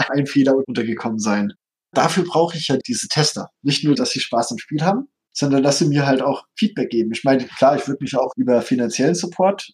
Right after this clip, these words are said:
freuen, weil die Lizenzen für die Bilder sind natürlich auch nicht unbedingt billig.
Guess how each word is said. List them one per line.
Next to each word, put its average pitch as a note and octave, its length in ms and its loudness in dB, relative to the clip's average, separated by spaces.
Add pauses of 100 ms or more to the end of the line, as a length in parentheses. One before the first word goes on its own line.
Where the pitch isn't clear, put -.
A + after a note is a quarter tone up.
(140)
freuen, F3 380 2
weil B2+ 160 2
die A#2+ 100 -6
Lizenzen C3 540 -2
für - 120 -2
die C3 120 -2
Bilder E3 340 4
sind E3 180 0
natürlich C3 440 0
auch C3+ 80 0
nicht E3+ 180 0
unbedingt E3+ 320 0
billig. A3+ 360 -2